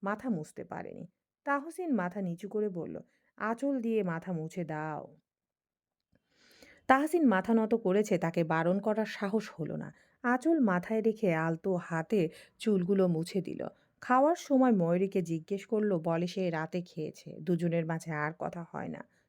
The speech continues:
চুপচাপ যে যার মতো বালিশে মাথা রেখে চোখ বন্ধ করে। পরদিন সকালে রোদের তাপে শরীর ঝরসে যাওয়ার জো হলো। হিমলতলা মাঠের মেম্বার বাড়িতে বিশাল আয়োজন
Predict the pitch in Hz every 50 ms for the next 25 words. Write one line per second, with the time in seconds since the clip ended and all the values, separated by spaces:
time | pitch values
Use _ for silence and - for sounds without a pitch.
0 | _ _ - 330 339 - - - 349 339 254 196 190 190 180 196 214 214 214 214
1 | 208 208 196 170 160 165 156 165 180 180 - 190 156 165 - - - - _ -
2 | 185 185 196 196 - 240 254 240 - 233 233 - 180 160 156 156 160 151 151 160
3 | - - 175 - - - - - - _ _ _ _ _ _ _ _ - - 269
4 | 277 269 262 359 370 330 - - 240 202 202 233 233 226 196 170 165 165 170 165
5 | 202 202 202 - 202 196 196 196 175 - - 175 160 165 175 175 165 - - 170
6 | 160 156 - - 190 175 196 190 185 180 165 147 - 151 151 160 156 - - -
7 | - - - _ _ _ _ _ _ _ _ - 240 269 294 330 349 349 330 -
8 | 247 208 208 226 220 185 170 165 165 165 170 - 185 175 165 156 160 165 175 175
9 | 196 202 196 202 202 208 208 - 180 156 151 156 156 - 175 165 160 156 151 156
10 | 160 165 185 180 160